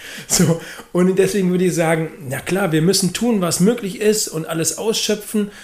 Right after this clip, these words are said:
aber es liegt am Ende das Wunder, liegt nicht an meiner Leistung. Weder im Gebet noch an meiner Leistung des Tuns. Wenn Gott will, dann kann Gott. Und warum er manchmal nicht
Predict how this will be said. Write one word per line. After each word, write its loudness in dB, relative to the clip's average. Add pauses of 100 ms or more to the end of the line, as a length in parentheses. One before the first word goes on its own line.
(160)
aber -4
es -2
liegt -4
am -4
Ende 0
das 0
Wunder, 2 (460)
liegt -2
nicht 4 (440)
an -2
meiner 0
Leistung. -4 (380)
Weder 2 (200)
im 0
Gebet 4
noch 2
an -4
meiner -2
Leistung -4
des -6
Tuns. -6 (220)
Wenn -10
Gott -6
will, 0 (480)
dann -6
kann -6
Gott. -12 (520)
Und -2
warum 0
er -4
manchmal -6
nicht -6